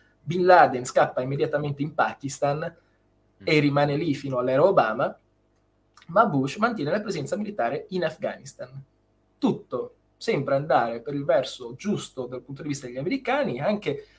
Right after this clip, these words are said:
Speaker 1: la popolazione, appunto, stanca di cinque anni di talebani e dei precedenti, mm, sette di mujahideen al governo che si facevano guerra
Speaker 2: Sì,
Speaker 1: tra di loro
Speaker 2: sì, sì.
Speaker 1: e del conflitto sovietico, insomma,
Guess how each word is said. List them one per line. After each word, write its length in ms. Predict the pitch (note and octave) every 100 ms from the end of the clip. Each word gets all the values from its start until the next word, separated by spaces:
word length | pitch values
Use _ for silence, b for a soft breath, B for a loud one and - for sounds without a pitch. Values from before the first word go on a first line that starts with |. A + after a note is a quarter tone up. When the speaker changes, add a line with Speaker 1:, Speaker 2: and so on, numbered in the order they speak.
| _
Speaker 1:
la 100 | C#3
popolazione, 600 | F3+ F3+ F3 - G#3 B2+
appunto, 400 | - F#3+ C3+ A#2+
stanca 440 | - F3+ D#3 C#3
di 280 | B2+ C#3+ C3
cinque 380 | - E3 E3+ C#3+
anni 280 | D3 D3+ D3
di 120 | C#3+
talebani 640 | C#3 C#3 C#3 D#3 B2+ A#2 - _ _ _ _
e 160 | C#3+ C#3
dei 320 | C3 B2 A#2+
precedenti, 1120 | B2+ C3+ C3+ D3 D#3 C#3+ C3+ B2 A#2 A#2 A2+ A#2
mm, 240 | A#2 A#2 -
sette 600 | - C3+ C3+ - A2 A#2
di 120 | B2+
mujahideen 640 | C3 C3 C#3+ C#3+ D3 B2+
al 100 | A#2 A2+
governo 640 | D3+ C#3+ A2+ C3 D3+ C#3
che 120 | C#3
si 100 | C3
facevano 380 | - E3 C3 B2
guerra 260 | - B2+ C3
Speaker 2:
Sì, 60 |
Speaker 1:
tra 120 | - C3
di 100 | E3+
loro 420 | C#3 A2+ C#3 F#3
Speaker 2:
sì, 100 | - E3+
sì. 100 | F#3
Speaker 1:
e 40 |
del 180 | E3 D3
conflitto 540 | - D3 - G#3+ G#3+ E3
sovietico, 440 | D#3+ F#3 F3+ D3+
insomma, 380 | D3+ F3+ C#3+